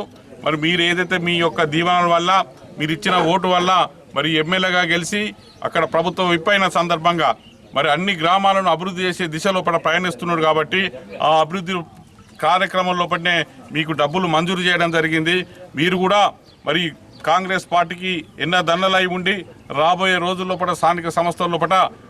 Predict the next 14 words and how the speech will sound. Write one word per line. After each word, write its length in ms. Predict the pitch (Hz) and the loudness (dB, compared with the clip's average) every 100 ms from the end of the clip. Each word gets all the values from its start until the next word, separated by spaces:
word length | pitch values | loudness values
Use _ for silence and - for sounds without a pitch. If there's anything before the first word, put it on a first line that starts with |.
| - | -8
మరి 120 | 143 - | -6 0
కాంగ్రెస్ 340 | 151 180 180 - | 0 0 -6 -2
పార్టీ 180 | 170 165 | -2 0
అభ్యర్థులను 460 | 147 180 165 185 175 | -2 -2 -2 -2 0
గెలిపించే 360 | 160 160 175 175 156 | -2 -4 -4 -4 -2
దిశగా 240 | 160 185 175 | 0 0 2
మీరు 120 | 165 160 | 2 0
అందరు 200 | 165 160 | 0 0
ప్రయాణం 280 | 165 170 156 | 2 2 2
చేయాలని, 400 | 165 165 165 175 190 - - - 180 | 2 2 2 0 -2 -8 -12 -6 -2
ఇంకా 180 | 185 240 226 | 2 2 2
ఈ 20 | 170 | 2
గ్రామాన్ని 400 | 175 196 202 190 | 2 2 2 2
అభివృద్ధి 340 | 165 202 175 | 0 -4 -8